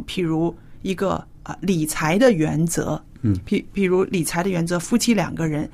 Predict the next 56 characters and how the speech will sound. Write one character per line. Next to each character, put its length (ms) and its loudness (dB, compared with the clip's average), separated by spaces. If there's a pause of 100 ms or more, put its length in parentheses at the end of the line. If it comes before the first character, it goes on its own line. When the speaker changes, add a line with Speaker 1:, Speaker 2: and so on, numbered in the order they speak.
(140)
Speaker 1:
有 120 8
一 140 6
个 100 4
人 160 2
呢 120 -2
喜 180 -4
欢， 260 -2 (140)
啊， 240 -6 (340)
存 200 0
一 80 2
点 180 -4
钱， 420 -6
有 140 -4
一 100 -2
点 300 -4
节 260 -2
制， 280 -2 (180)
可 100 4
是 120 4
有 160 4
一 120 -2
个 140 2
人 180 -2
呢 140 -4 (220)
就 120 2
会 280 2 (280)
大 160 2
手 200 -2
大 200 -2
脚 280 -6
的。 160 -14 (280)
哎， 160 6
我 140 2
觉 160 4
得 180 6 (360)
这 160 2
些 120 2
钱 220 4
赚 180 4
来 160 -2
的， 80 -2
我 80 -2
就 140 -2
是 160 -4
应 100 -2
该 220 0 (100)
花 300 2
出 160 -2
去， 300 0 (500)
那 60 8
这 220 8
个 80 8
是 120 0
真 160 4
的 140 6
是 260 0